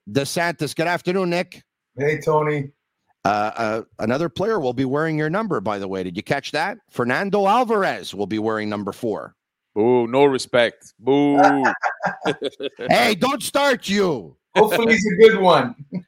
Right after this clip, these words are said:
Speaker 1: We have to ease Nick in gradually. Don't start, Jeremy. Be a good boy. Hey, who would have thought, who would have thought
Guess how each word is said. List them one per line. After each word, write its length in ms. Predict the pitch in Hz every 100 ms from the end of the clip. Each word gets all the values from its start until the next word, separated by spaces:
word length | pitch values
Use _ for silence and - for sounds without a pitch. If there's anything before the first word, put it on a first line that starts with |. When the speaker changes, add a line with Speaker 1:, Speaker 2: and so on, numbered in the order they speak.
| 180 131
Speaker 1:
We 100 | 165
have 240 | 202 -
to 160 | 175 -
ease 340 | 202 226 151
Nick 260 | 190 190 190
in 180 | 185
gradually. 560 | 151 180 214 156 147 139
Don't 300 | 131 247 214
start, 360 | - 247 240 160
Jeremy. 360 | 156 147 135
Be 160 | 127 196
a 40 |
good 160 | 196 160
boy. 140 | 160 - - -
Hey, 140 | 165
who 240 | 160 226 359
would 120 | 269
have 120 | 220
thought, 560 | - 180 151 113 - -
who 120 | 120
would 140 | 196 208
have 120 | 151
thought 380 | - 143 110